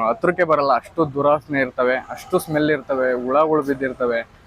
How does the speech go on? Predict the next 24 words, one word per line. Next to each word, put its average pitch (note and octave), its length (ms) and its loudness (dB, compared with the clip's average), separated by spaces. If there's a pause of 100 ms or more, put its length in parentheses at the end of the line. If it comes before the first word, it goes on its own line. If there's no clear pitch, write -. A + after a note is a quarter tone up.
(120)
ನಾವು C3+ 140 0
ಮುಟ್ಟಕ್ಕೆ D3 360 -2
ಹೋದ್ರೆ D3 180 0
ನಮ್ಮ C3+ 280 -2
ಮೇಲೆ, D#3 200 0
ಕೈ C#3+ 200 0
ಮೇಲೆಲ್ಲ C#3+ 420 0
ಹುಳಗಳು C3 380 0
ಬರ್ತಾ B2 260 -2
ಇರ್ತವೆ. A2+ 320 -2 (460)
ಅಂಥ C3 180 -4
ಪರಿಸ್ಥಿತಿಲೆಲ್ಲ C#3 760 -4
ನಾವು B2+ 380 -2 (440)
ಹಿಂದೆ C#3 440 -6
ಮುಂದೆ C#3+ 280 0
ನೋಡದೆ C3 340 -2
ಆ B2 120 2
ಬಾಡಿನ B2 400 -2
ಮುಟ್ಟಿ B2+ 580 -8
ನೀಟಾಗಿ C3+ 320 -2
ಅದನ್ನ B2 280 -2
ತಗೊಂಬಂದು B2 520 -4
ಮಾರ್ಚರಿಗೆ A#2+ 520 -4
ಹಾಕಿ B2 300 -4